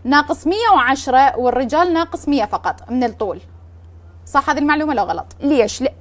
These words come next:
Speaker 2: ممكن تكون ص-، نقدر نناقشها حسب أي، آه، خلينا نقول أي جامعة غذائية واحد جاي من عندها. طبعًا الجوامع الغذائية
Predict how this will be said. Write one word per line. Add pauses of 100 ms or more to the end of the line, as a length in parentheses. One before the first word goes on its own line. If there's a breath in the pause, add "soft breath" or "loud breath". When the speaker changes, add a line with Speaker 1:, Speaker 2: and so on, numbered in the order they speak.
Speaker 2:
ممكن
تكون
ص-،
نقدر
نناقشها
حسب
أي،
آه،
خلينا
نقول
أي
جامعة
غذائية
واحد
جاي
من
عندها.
طبعًا
الجوامع
الغذائية